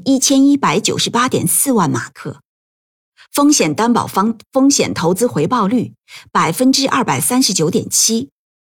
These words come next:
风险担保方各资本分红：柏林索林特博彩公司董事长詹妮一千一百九十八点四万乘以百分之七十四点五担保份额，等于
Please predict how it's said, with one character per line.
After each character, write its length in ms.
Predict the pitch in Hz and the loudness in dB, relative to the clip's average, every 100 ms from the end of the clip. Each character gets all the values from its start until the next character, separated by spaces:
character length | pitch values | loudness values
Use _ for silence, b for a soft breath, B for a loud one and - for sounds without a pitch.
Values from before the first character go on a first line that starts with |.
| _ _ _ | _ _ _
风 220 | - 294 | 2 4
险 260 | 311 - - | 4 0 -2
担 160 | 214 | 0
保 160 | 226 - | 0 -2
方 280 | - 202 233 | -2 0 0
各 200 | - 220 | 0 -2
资 180 | - 247 | 0 -2
本 160 | 131 | -2
分 200 | 175 214 | 0 0
红： 400 | 233 120 151 202 _ _ _ _ _ _ _ _ | 0 -2 -4 -6 _ _ _ _ _ _ _ _
柏 180 | 214 | 2
林 200 | 285 233 | 2 2
索 240 | 262 - 135 | 2 2 0
林 180 | 113 117 | 0 -2
特 220 | - 196 | -2 -2
博 200 | 156 170 | 0 -2
彩 200 | - - | -2 -2
公 180 | 185 196 | 0 0
司 160 | - | 0
董 220 | 240 202 | -2 -2
事 120 | 175 180 | -2 -2
长 240 | 151 139 | -2 -2
詹 320 | - 240 247 | -2 2 4
妮 340 | 180 147 180 - _ B B B | 4 0 -2 -8 _ B B B
一 140 | 285 285 | 0 0
千 220 | 302 294 | 4 4
一 120 | 294 | 2
百 220 | 247 160 | 0 -2
九 160 | 220 - | -2 -2
十 120 | - | -2
八 180 | 247 247 | -2 -2
点 160 | - - | -2 -2
四 280 | - 269 | -2 0
万 340 | 208 185 - - _ b b | 2 2 -2 -10 _ b b
乘 300 | - 175 185 | -4 0 2
以 180 | 208 135 | 2 0
百 220 | 120 131 | 0 -2
分 180 | - 214 | 0 0
之 100 | 247 | 2
七 220 | 233 277 | 0 0
十 140 | 277 202 | 0 -2
四 180 | - | 0
点 220 | 190 160 226 | 0 2 0
五 340 | 196 - - _ | -2 -6 -10 _
担 180 | - 202 | -2 0
保 160 | 185 - | 0 -2
份 220 | - 170 | -2 -2
额， 340 | 123 104 143 - b b | -2 -6 -8 -10 b b
等 200 | 143 131 | -4 0
于 280 | 151 165 | 0 0